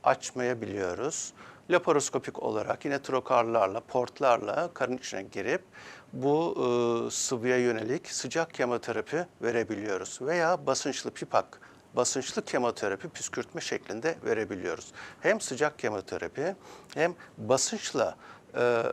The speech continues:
veya basınçla kemoterapetik ajanların doku ü-, içine penetrasyonu daha iyi olduğu için ya sıcak kemoterapi vereceğiz uygun hastalarda ya da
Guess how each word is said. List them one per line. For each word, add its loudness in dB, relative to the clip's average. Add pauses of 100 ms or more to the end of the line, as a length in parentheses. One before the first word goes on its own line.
(140)
veya 4 (120)
basınçla 0 (280)
kemoterapetik -2
ajanların 4 (340)
doku 2
ü-, -2 (160)
içine -2
penetrasyonu 0
daha 2
iyi -2
olduğu 0
için -2 (320)
ya 2
sıcak -2
kemoterapi -2
vereceğiz -2 (320)
uygun 2
hastalarda -2
ya -2
da 2